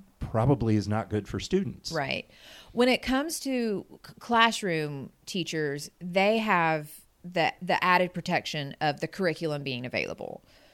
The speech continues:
Speaker 2: So at any point, they can say, "This is the curriculum. This is what we will be studying." When it comes to especially, like, related art stuff, we don't have a set curriculum.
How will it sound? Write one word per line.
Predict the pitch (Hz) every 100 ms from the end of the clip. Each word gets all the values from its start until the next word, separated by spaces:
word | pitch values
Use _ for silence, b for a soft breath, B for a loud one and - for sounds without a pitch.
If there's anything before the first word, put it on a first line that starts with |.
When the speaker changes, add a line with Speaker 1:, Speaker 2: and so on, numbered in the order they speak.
| b
Speaker 2:
So | - - 165 156 151 151 - _ _ _ _ -
at | 170 -
any | 214 233 208
point, | - 226 185 143 135 - _ _ _ _ _ _ _ - -
they | 170 170 156
can | 160
say, | 170 151
"This | - 180
is | 185 170
the |
curriculum. | 170 180 160 - 127
This | 147 160
is | 165
what | 165
we | 139
will | 156 156
be | 151
studying." | - 151 147 147 143 139 139 b b b b b _
When | 165
it | 156
comes | - 185 185 175
to | 165
especially, | 143 - 156 160
like, | 147 135
related | 139 135 131
art | 185 196
stuff, | - 151 143
we | 160 180
don't | 196 147
have | 151 143
a | 147
set | 143 -
curriculum. | 147 131 131 123 -